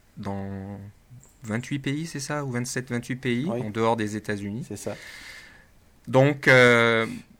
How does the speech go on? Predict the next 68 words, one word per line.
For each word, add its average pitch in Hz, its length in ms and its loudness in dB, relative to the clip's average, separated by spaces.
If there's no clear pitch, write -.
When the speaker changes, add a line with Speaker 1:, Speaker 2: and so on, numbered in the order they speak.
Speaker 1:
là, 104 500 0
je - 80 -8
crois 135 140 -8
que 104 640 -6
dans 113 180 -12
chaque 139 340 -6
pays, 135 540 2
on 107 180 -2
peut 107 480 -4
ach-, 104 180 -8
commencer 127 360 -2
à 131 40 6
acheter 127 200 -2
en 123 120 2
ligne 123 280 0
en, 104 240 -4
à 101 180 -4
une 113 180 -2
heure 135 120 -2
du 135 80 -2
matin, 123 420 -2
heure 113 160 -4
locale, 110 480 -4
je 113 80 -10
crois. 110 400 -12
Je - 80 -18
crois 117 100 -8
que 127 80 -10
c'est 120 80 -6
l'heure 110 160 0
locale 110 340 0
du 104 120 -4
pays, 101 320 -8
j'imagine. 101 460 -8
Speaker 2:
Donc, 117 180 0
tu - 80 -14
te - 60 -20
coucheras 110 340 -2
pas 110 140 0
avant 104 160 -2
une 101 160 -6
heure 104 100 -4
du 107 80 -8
matin, 101 300 -8
c'est 113 120 -12
ça 107 80 -12
que 104 60 -16
t'es 123 80 -6
Speaker 1:
Donc, 127 120 -2
Speaker 2:
en - 20 -18
train 147 140 6
de - 20 4
Speaker 1:
peut-être 107 100 -8
Speaker 2:
dire ? 127 100 6
Speaker 1:
que 113 600 6
nos 113 220 -2
amis 120 380 0
français 120 840 -2
sont 107 220 -14
déjà, 113 480 -2
ont 107 100 -6
déjà 110 380 -2
fait - 160 -10
leur 107 200 -4
co-, 110 120 -6
passé 113 320 -4
leur 110 180 -2
commande. 104 400 -6